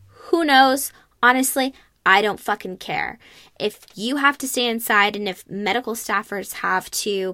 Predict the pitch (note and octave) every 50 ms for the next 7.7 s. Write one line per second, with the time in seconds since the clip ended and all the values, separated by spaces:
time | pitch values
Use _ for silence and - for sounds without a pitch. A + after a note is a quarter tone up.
0 | - - - - - - - G3+ G3+ G3 F#3+ F#3 E3+ F#3+ - - G#3 G3+ F3+ F3+
1 | F3+ G#3+ A3+ - - G#3+ G3+ G3 F#3+ F3+ F#3+ G3 - - - G#3 G3 F#3+ F#3+ -
2 | F#3 F#3+ - - F#3+ F#3 F3+ F3+ F3+ F3+ - F3+ F#3 - - F3 E3 - - -
3 | - - - G#3 F3 F3 E3+ E3 - _ - - - E3 - - - D3 - -
4 | - _ - - - - - - A#3+ A3+ A3+ G#3+ G#3 - - A3+ A3 A3 G#3+ G#3+
5 | F#3+ F#3 F#3 F#3 F3 E3+ E3+ - - - - - - _ _ _ _ _ _ _
6 | _ - A3+ G3+ F#3+ F#3+ F#3+ F#3+ - - G#3 F#3 - - F#3 F#3+ F#3 F3 - -
7 | - - G#3+ G#3 G3+ F#3+ E3+ E3 - - - C3 -